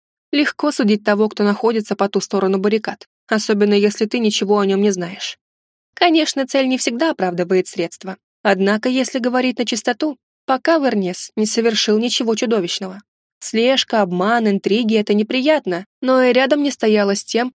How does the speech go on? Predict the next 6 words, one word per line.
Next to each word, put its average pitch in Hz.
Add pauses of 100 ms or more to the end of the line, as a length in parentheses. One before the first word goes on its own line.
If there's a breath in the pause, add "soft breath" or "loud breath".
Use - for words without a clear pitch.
(140)
что -
натворили 233
отступники. 202 (500)
Пока 277
самое 262
неприятное — 262